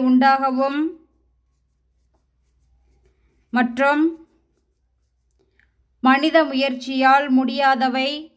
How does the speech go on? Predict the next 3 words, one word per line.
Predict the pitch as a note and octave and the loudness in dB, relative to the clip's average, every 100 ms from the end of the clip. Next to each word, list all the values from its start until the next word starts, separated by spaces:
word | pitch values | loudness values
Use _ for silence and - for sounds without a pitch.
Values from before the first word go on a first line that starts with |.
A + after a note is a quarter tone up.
| _ _ _ _ _ _ _ _ _ B3 | _ _ _ _ _ _ _ _ _ -2
நடக்கவும் | B3 C#4+ C4 C4+ B3+ C#4 D4 E4 F4 - _ _ _ _ _ _ _ _ _ _ _ _ _ _ - | 2 2 2 0 2 0 2 0 -2 -12 _ _ _ _ _ _ _ _ _ _ _ _ _ _ -4
மற்றும் | B3+ B3+ A#3+ C#4 D4 D#4 D#4+ - _ _ _ _ _ _ _ _ _ _ _ _ _ _ _ _ _ _ _ _ | 0 0 0 -2 0 -2 -4 -12 _ _ _ _ _ _ _ _ _ _ _ _ _ _ _ _ _ _ _ _
டாக்டர்களால் | A3 C4 C#4 C4 C#4 C4 C4 C4+ C#4 | 0 2 2 -2 -4 -2 2 2 2